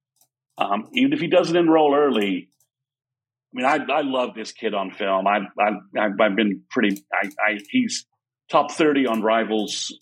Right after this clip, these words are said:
and he's not, and other networks have him much lower ranked. I don't understand what the other networks are looking at. Um, we've talked ad nauseum about his, his hundred meter relay time <laughs> where he ran the anchor leg, and it looked like he was running through walls, literally.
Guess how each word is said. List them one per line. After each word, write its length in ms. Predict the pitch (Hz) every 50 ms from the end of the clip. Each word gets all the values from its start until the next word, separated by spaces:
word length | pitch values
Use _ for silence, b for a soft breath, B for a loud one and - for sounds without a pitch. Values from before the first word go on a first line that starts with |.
| _ _ -
and 120 | 107 98 98
he's 160 | 98 98 110
not, 300 | 117 117 113 104 92 - - - 107 - -
and 160 | 104 104 107
other 220 | 113 110 113 104 - -
networks 460 | 113 110 107 90 107 104 104 - -
have 160 | - 110 101 -
him 140 | 107 104 101
much 220 | 104 101 - -
lower 200 | 107 95 95 90
ranked. 300 | 90 95 92 90 90 92
I 120 | 92 101 107
don't 160 | 127 123 113
understand 420 | 101 95 90 - - 110 101 101
what 120 | 95 90 87
the 60 | 92
other 120 | 90 90
networks 380 | 90 92 92 - _ _ - -
are 60 | 95
looking 240 | 92 - - - 50 50
at. 200 | 50 50 - - _ _ _ _ _ _ _ _ _ _ _ _ - - 101
Um, 240 | 95 - 90 90 - - _ _ _ _ _ _
we've 220 | 127 139 135 - -
talked 360 | - 131 123 110 - - 127
ad 200 | 117 110 101 101
nauseum 400 | 110 110 110 - 110 110 101 98
about 320 | 87 101 98 98 98 -
his, 340 | 101 95 82 - - - - _ _ _ b b b b b b b _ -
his 200 | 113 110 - -
hundred 380 | - - 135 127 117 120 113 107
meter 280 | 117 113 104 107 101
relay 380 | 92 101 120 110 107 120 104 95
time 500 | - - 151 139 123 135 131 123 - - b b b
<laughs> 140 | b b b
where 120 | 117 101
he 100 | - 160
ran 280 | 131 127 139 127 123 110
the 120 | 113 117
anchor 320 | 120 123 120 - 135 135 123
leg, 280 | 120 120 120 120 110 - - _ _ _ _ _ _ -
and 120 | 123 120
it 20 |
looked 180 | 110 120 - -
like 120 | 123 110
he 100 | - 120
was 160 | 117 117 95 92
running 320 | 113 117 113 110 113 107
through 180 | - 113 110 95
walls, 400 | 104 110 113 110 113 113 101 95
literally. 480 | 104 110 117 117 117 117 120 120 120